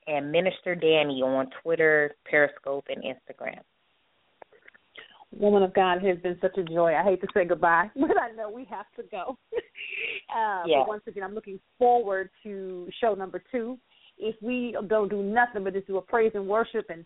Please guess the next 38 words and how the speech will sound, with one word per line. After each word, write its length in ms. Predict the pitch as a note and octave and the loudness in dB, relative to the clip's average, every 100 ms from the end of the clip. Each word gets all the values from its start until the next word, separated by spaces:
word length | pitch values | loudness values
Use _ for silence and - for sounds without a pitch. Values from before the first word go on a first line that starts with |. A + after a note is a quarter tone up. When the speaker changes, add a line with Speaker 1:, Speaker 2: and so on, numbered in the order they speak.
| _ | _
Speaker 2:
testimony 680 | D4+ D4+ - F#3+ F#3 F3 F3+ - | 0 0 -2 -6 -6 -10 -12 -6
show, 240 | F#3 D3+ D#3+ - - - | -4 -2 -6 -14 -20 -10
we'll 180 | F#3+ G#3+ | 0 0
do 220 | F#3 G#3 F#3 | 0 -6 -4
that. 240 | D#3+ G2+ | -4 -6
But 120 | - F3 | -6 -4
however 260 | G#3 G3+ | -4 -4
God 280 | F#3+ G3+ F3+ | -2 0 0
leads 380 | G3 A#3+ B3 A3+ | -4 -4 -4 -2
us, 140 | G#3+ G#3+ - | -2 -2 -8
we're 120 | F3+ | -8
going 340 | F3 F#3 F#3 F#3+ - | -4 -4 -4 -6 -8
to 300 | F3 E3+ - - - | -6 -6 -10 -8 -4
engage 720 | F3+ E3+ G3 G3+ G3+ G3 F#3+ - | -4 0 2 2 0 -4 -8 -8
and 120 | F3+ | -4
definitely 360 | F3+ F#3 F#3+ F#3+ | -2 -2 -2 -4
stay 180 | G3 F3 - | -2 -2 -4
connected. 640 | F3 F3+ F3 - D#3+ D#3 | -4 -2 -4 -4 -4 -4
Uh, 420 | - - D#3 D#3 - - - - | -6 -6 -6 -6 -10 -16 -18 -4
I 120 | F3+ | 2
know 160 | F#3+ F3+ | 2 4
anything 340 | G3 G3 G3 | 2 2 2
that 120 | F3+ E3 | 2 2
God 260 | F3 E3+ - | 4 4 4
does 220 | F#3 F3 | 2 2
in 100 | F3 | -2
my 180 | E3 F3 | -4 -2
life 300 | F3 E3+ F3 F3 | 0 -2 -2 -8
as 80 | E3+ | -10
well 260 | E3+ E3 | -8 -8
as 60 | D#3 D#3 _ - | -10 -20 _ -12
in 260 | F3 F3 | -8 -4
your 160 | F3+ F3+ | -2 0
life 260 | F3 E3 F3 | 0 -4 -6
is 80 | F3 | -12
never 220 | F3+ D#3+ | -12 -12
an 100 | E3 | -12
accident. 640 | F3 E3+ - E3+ D3 C3 | -10 -12 -12 -12 -12 -14